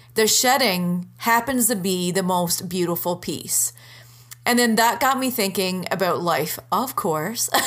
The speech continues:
And I think sometimes, or often, I would ev-, even be bold enough to say that we don't look at things falling away as something beautiful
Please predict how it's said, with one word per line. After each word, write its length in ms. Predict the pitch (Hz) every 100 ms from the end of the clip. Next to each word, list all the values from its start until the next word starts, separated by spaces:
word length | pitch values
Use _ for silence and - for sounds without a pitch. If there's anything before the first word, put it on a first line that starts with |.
| - 311 - 285 254 - - - - - - -
And 320 | - 269 269 240
I 180 | 247
think 260 | 254 381 494
sometimes, 920 | - 285 262 233 185 185 185 185 - - - - - - - -
or 220 | 226 208
often, 680 | - 220 240 - 156 175 294
I 180 | 285 185
would 160 | 190
ev-, 240 | 190 175 175 -
even 300 | 220 208 196
be 100 | 190
bold 340 | 156 190 190
enough 280 | 190 175 -
to 80 | 180
say 600 | - 247 247 185 185 180 - -
that 180 | 240 247
we 140 | 240 214
don't 400 | 247 285 381 226
look 200 | 233 233
at 160 | 214
things 640 | - 208 180 180 180 175 -
falling 460 | 208 196 196 196
away 500 | 190 160 160 190 294
as 120 | 208
something 420 | - 208 - 190 170
beautiful 680 | 165 165 160 131 110 -